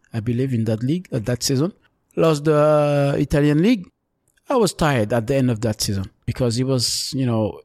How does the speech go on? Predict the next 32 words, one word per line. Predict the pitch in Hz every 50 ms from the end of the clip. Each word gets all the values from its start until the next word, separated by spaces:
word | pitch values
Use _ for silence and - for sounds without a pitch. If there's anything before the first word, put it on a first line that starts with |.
| _ _ _
like | 120 120 - 110
I |
told | 110 - - 160 170 147 98
you, | 92 82 - - -
a | 113
lot | 120 135 147 156 151
of | 139 - -
changement | - - 160 165 151 123 107 98 - - -
physically | - - 127 117 117 120 120 - - 131 135 139 - -
and | 123 123 117 113 117
mentally. | 131 139 - - 120 104 92 - - - _ _ _
But | - 170 170 165 165 - _ _
anyone | - 214 247 233 220 233 277 285 208 131 117 120
who | - 139 151
do | 147 120 147 175 190 180
that | 147 160 160 185 220 - _ -
would | 131 143 147 131
say | - - 139 135
that | 131 139 131 120 - _ _
it | - 147 143 135
was | 127 131 110 120
a |
great | 107 - 139 147 - _ _ -
period. | 180 208 180 120 - - -
You | 127
know, | 143 147
it | 143
was | 127 127 110
a | 117 110
great | 139 165 160 -
season | - 135 127 113
personally. | - - 135 131 - 160 175 220 240 202 127